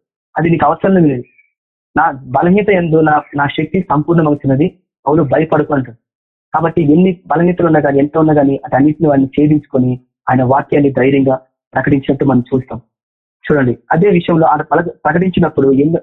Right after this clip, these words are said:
ఆయన ప్రకటించడమే కాకుండా ఇతరులు కూడా ఆయన రక్షణలోకి నడిపించినట్టు మనం చూస్తాం. చూడండి, ఆ, రెండు కొరింథీ, అదే రెండు కొరింథీ ఎనిమిదో అధ్యాయంలో ఇరవై మూడో వచనంలో ఇక్కడ ఒక, ఒక, ఒక వ్యక్తి గురించి చెప్తాడు ఆయన.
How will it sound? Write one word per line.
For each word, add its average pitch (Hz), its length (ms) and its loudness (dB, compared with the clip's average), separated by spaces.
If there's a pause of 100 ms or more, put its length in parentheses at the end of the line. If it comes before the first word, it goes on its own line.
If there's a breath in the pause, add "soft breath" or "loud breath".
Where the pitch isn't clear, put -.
(160)
ఆయన 156 140 0
ప్రకటించడమే 180 600 0
కాకుండా 147 500 0
ఇతరులు 214 340 0
కూడా 147 300 0 (440)
ఆయన 147 240 2
రక్షణలోకి 151 500 0
నడిపించినట్టు 147 440 -2
మనం 139 140 0
చూస్తాం. 139 400 -4
చూడండి, 156 640 -2 (360)
ఆ, 127 320 2
రెండు 160 180 2
కొరింథీ, 160 420 2
అదే 160 200 0
రెండు 151 260 2
కొరింథీ 143 280 2
ఎనిమిదో 160 260 2
అధ్యాయంలో 131 540 0 (880)
ఇరవై 190 220 2
మూడో 165 280 2
వచనంలో 139 480 0 (120)
ఇక్కడ 143 200 -2
ఒక, 139 180 -2
ఒక, 120 240 -4 (420)
ఒక - 180 -4
వ్యక్తి 139 280 0
గురించి 165 260 -2
చెప్తాడు 127 240 -2
ఆయన. 120 180 0